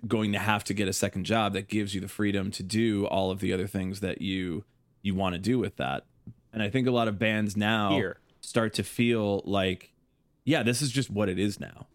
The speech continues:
Speaker 1: Like, we ha-, we all have nine-to-fives. The band is, is
Speaker 2: Yep.
Speaker 1: our creative pursuit. But in that, there's also been a lot more freedom where, like, fans aren't just looking at you like,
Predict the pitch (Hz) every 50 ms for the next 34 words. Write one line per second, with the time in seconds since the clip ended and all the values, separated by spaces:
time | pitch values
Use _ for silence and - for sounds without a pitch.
0 | _ _ - 110 98 90 - - 110 110 101 104 - - 117 117 117 101 107 113
1 | 110 117 117 101 107 110 98 95 98 101 - 92 90 92 92 92 98 - - _
2 | _ _ _ _ - 110 98 98 104 104 107 107 107 104 101 98 95 101 - -
3 | - 101 98 95 104 95 95 92 92 92 92 80 - - - 113 101 98 95 -
4 | - 98 - - - 113 - - - - - - - 117 117 123 131 120 110 104
5 | 98 98 95 - _ _ _ _ _ _ _ - 110 104 110 110 107 - 113 95
6 | 113 113 107 104 104 - 101 104 95 - - - - 107 113 113 104 92 95 92
7 | 95 95 95 92 87 87 92 90 85 - - _ _ _ _ _ _ _ _ _
8 | - - 131 131 143 139 117 131 127 113 - 113 101 - - - - 104 101 104
9 | 113 110 - 117 107 104 101 92 - 98 98 95 95 95 90 -